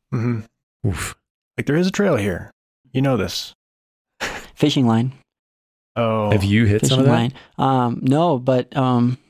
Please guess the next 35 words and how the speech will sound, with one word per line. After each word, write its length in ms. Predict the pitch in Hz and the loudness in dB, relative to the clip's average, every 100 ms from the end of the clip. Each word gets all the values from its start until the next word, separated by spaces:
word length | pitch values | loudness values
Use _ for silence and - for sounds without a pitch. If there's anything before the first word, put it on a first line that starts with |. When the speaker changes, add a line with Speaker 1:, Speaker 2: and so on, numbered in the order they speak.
| _ _ _ _ _ - | _ _ _ _ _ -6
Speaker 3:
someone 260 | 170 175 | 0 2
I 80 | 170 | 2
knew 480 | 127 131 139 139 139 | 4 4 4 4 0
hit 320 | - 139 139 | 0 -2 0
one. 320 | 120 120 117 - _ _ _ _ _ _ _ | 0 0 0 -6 _ _ _ _ _ _ _
I 60 | 135 | -2
hit 160 | 139 | 0
a 60 | 175 | 0
trail, 260 | - 139 127 | 0 0 2
I 60 | |
believe 220 | 127 139 | 2 2
it 20 | 151 | 2
was 140 | 147 | 0
Arroyo, 400 | 117 113 139 170 - - _ _ _ _ | 0 2 2 0 -4 -16 _ _ _ _
and, 460 | 135 127 117 117 107 - _ _ | 0 4 4 2 0 -10 _ _
uh, 280 | 135 135 - | -2 -2 -4
maybe, 180 | 151 147 | 0 0
like, 120 | 135 | 0
an 60 | 131 | 0
hour 160 | 127 | 0
later, 320 | 120 120 120 120 | 2 2 2 0
someone 220 | - 123 | 2 0
texted 220 | 120 120 | 0 0
me 60 | 131 | 2
and 60 | 131 | 2
they're 60 | |
like, 140 | 127 143 | 2 2
"Hey, 160 | 196 | 2
I 60 | 180 | 2
just 180 | 185 - | 0 -2
hit 100 | 190 | -4
a 40 | |
line 180 | 175 175 | -2 -4
on 100 | 170 | -4
Arroyo, 380 | 151 170 143 | -4 -2 -2